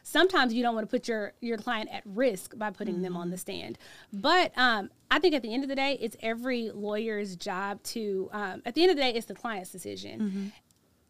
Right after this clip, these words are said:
Speaker 1: Hopefully you have a lawyer that you trust, and you trust your lawyer enough to know that whatever advice they're giving you, they're giving it to you from a professional standpoint,
Speaker 2: Mm-hmm.
Speaker 1: and they have your best interest at
Speaker 2: Mm-hmm.
Speaker 1: heart.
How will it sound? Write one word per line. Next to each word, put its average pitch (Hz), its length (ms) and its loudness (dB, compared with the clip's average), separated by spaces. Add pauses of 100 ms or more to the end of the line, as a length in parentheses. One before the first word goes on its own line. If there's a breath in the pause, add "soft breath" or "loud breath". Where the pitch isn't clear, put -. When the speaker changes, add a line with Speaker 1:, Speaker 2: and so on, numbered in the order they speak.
(140)
Speaker 1:
Hopefully 339 380 4
you 294 140 4
have 277 240 4
a 277 60 0
lawyer 262 400 0
that 208 260 -4
you 208 100 -4
trust, 247 600 0 (100)
and 233 140 0
you 240 80 2
trust 254 280 -4
your 254 80 -2
lawyer 240 300 0
enough 214 320 -2
to 226 100 -8
know 202 220 -2
that 202 280 -4
whatever 208 540 -2
advice 202 360 -4
they're 196 160 -8
giving 196 320 -4
you, 233 160 -4
they're 202 120 -4
giving 196 380 -4
it 196 240 -6
to - 140 -8
you 202 200 -6
from 208 240 -6
a 196 60 -10
professional 202 560 -8
standpoint, 214 540 -4
Speaker 2:
Mm-hmm. - 80 -10
Speaker 1:
and 196 80 -6
they 196 80 -4
have 196 200 -6
your 196 100 -6
best 190 200 -6
interest 208 360 -6
at 220 80 -2
Speaker 2:
Mm-hmm. 220 80 -2
Speaker 1:
heart. 240 220 0